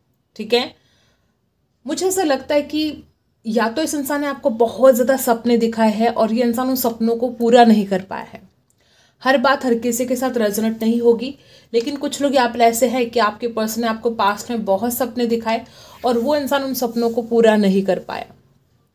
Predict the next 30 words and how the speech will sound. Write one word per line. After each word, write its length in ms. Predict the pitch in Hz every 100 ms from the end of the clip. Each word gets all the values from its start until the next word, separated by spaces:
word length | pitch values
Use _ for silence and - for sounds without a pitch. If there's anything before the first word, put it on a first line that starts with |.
| _ _ _ -
अगर 180 | 220 247
ऐसी 400 | 214 233 226 294
कुछ 180 | 311
एनर्जी 320 | 285 262 269 269
है 120 | 269
तो 140 | 277
इस 160 | 247 240
इंसान 280 | 226 233 233
को 120 | 240
रिग्रेट 360 | 214 190 220
है 120 | 220 240
उन 140 | 220
बातों 340 | 190 180 220 220
के 120 | 240
लिए 100 | 269
कि 500 | 269 - - _ 269
उसने 200 | 262 294
आपको 220 | 277 294
सपने 340 | 277 247 254 262
तो 120 | 269
दिखाए 360 | 240 247 247 202
लेकिन 280 | 196 208
वो 160 | 208 202
सपनों 360 | 202 190 196 185
को 100 | 185
पूरा 320 | 190 208 226
भी 140 | 233 262
नहीं 160 | 254
कर 180 | 254 226
पाए। 260 | 226 226